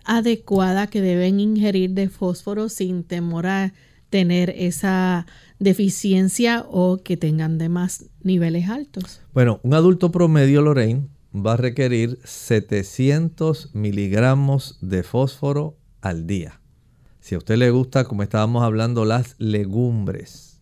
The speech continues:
Speaker 2: especialmente las habichuelas, si a usted le gustan los cereales integrales, si a usted también le gusta, como estábamos mencionando hace un momentito,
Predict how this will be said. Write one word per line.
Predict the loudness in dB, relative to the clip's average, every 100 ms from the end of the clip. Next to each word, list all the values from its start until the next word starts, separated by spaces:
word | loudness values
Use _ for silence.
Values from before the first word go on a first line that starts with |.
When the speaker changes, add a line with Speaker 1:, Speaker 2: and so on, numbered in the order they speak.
| -16
Speaker 2:
especialmente | -10 -6 -4 -2 -2 -2 -4
las | -4 -8 -10
habichuelas, | -6 -6 -8 -6 -2 -2 -4 -10 -18 -20 _ -20 -20 -20 -20 -8
si | 0
a | 2
usted | 4 4
le | 4
gustan | 4 2
los | 2 2
cereales | 0 2 0 -2 -4 -2
integrales, | 0 0 0 -2 0 -2 -4 -8 -16 -20 -18 -18 _ _ -20 -20 _ _
si | 0
a | 2
usted | 2 2
también | 4 6 6
le | 4
gusta, | 2 2 0
como | 0 -2
estábamos | 0 2 4 4
mencionando | 2 2 2 2 2 0
hace | 0 0
un |
momentito, | 0 0 0 0 -2 -2 -4